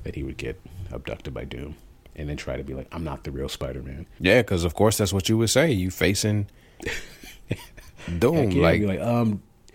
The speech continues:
Speaker 1: do you see me sticking to anything?" No. <laughs> Like, "I just, I'll forget this happened. Like, no big deal."
Speaker 2: And see, the thing is, though, with Doom, he's like, "Oh, you're not the real Spider-Man? Well, I don't need you then."
Speaker 1: Mm-hmm.
Speaker 2: Off with his head,
Speaker 1: Yeah.
Speaker 2: literally.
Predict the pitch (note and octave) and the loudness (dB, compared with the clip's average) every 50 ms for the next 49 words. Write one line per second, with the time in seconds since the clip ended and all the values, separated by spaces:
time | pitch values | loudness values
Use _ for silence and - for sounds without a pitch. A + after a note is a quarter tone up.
0 | - - - F#2 F2+ A2+ A#2+ - - D#3 C#3 C#3+ C#3+ C3+ - - - G#2+ - D3 | -20 -6 -2 2 4 4 4 4 4 6 6 6 6 4 2 0 0 0 2 4
1 | C#3 D3 C#3 D3+ D#3+ E3+ E3 - F#3 F#3+ F#3+ G3+ A#3 - - - E2+ F3+ - F3 | 4 4 4 4 4 2 2 2 0 0 0 0 0 -2 -2 -2 -2 0 0 2
2 | A2 C3+ C3 - - - - - - - - - - - - A#2 F2 - - - | 2 2 2 2 -4 -16 -20 -20 -20 -20 -20 -20 -10 -2 -2 -2 -2 -2 -8 -18
3 | - - - - - - - - - - - - D#2+ E2 F2 F2 - - - - | -20 -20 -20 -20 -20 -20 -20 -18 -18 -14 -10 -8 -8 -6 -6 -6 -8 -8 -8 -8
4 | - - - - C#2 D#2+ F2+ F2 - A#2+ - - A2 G2 G2 - - G2 G2 - | -6 -6 -6 -6 -4 -4 -4 -2 -2 -2 0 2 0 0 0 0 -2 -4 -6 -6
5 | - F2+ D#2 D#2 D#2+ D#2+ D#2 F#2 G2 F#2 F#2 F2+ F2 F2 F2 E2 - - - - | -6 -6 -6 -4 -4 -4 -2 -2 -2 0 0 0 2 0 0 -2 -6 -10 -18 -20
6 | - - - - - - - - - - B1+ - - F#2 D#2+ D2+ D#2 - - E2+ | -20 -20 -20 -20 -20 -20 -20 -12 -6 -4 -4 -2 0 0 0 0 0 0 2 2
7 | F2 E2+ D#2+ F2+ A2 A#2 A2+ F#2+ E2+ D2+ D#2 D#2 D#2 D2+ D2+ D2+ D2 F2 F#2 G2 | 2 4 4 4 4 4 4 2 0 0 0 2 2 0 -2 -2 0 0 2 2
8 | F#2+ F#2 F2 E2 E2 D2+ D2+ D#2 D#2 D#2 D2+ E2 D#2+ D2+ D2+ D2+ D2+ D#2 D#2 D#2 | 2 0 0 0 0 0 2 2 0 0 0 0 0 -2 -2 -2 0 0 0 0
9 | D#2 - D#2+ E2 F2 F2+ F2+ F#2 F#2 F2+ E2+ E2 E2 E2 E2 D#2 D#2 D2 C2+ B1+ | 0 2 4 4 4 4 2 0 0 0 0 0 0 0 0 0 0 0 0 0
10 | B1+ D2 E2 F#2 F2 - - - C2+ C2 - - - - _ - E3 E3 E3+ F3 | 0 0 0 0 0 -2 -4 -4 -4 -2 -4 -4 -8 -10 _ -6 -4 -2 0 2
11 | B2+ G#2 A#2+ A2+ A#2 A#2 D#3 D#3+ - - - - - - - - - C#2+ D2+ E2 | 2 4 4 4 6 4 4 2 2 -6 -18 -14 -14 -12 -6 0 2 2 2 4
12 | E2+ E2+ E2 E2+ D#2+ D#2+ F#2+ F#2+ F2 - - - E2 E2+ E2 B1 - - - - | 4 2 2 2 2 2 4 4 4 4 4 2 2 2 2 0 0 -4 -6 -8
13 | - | -8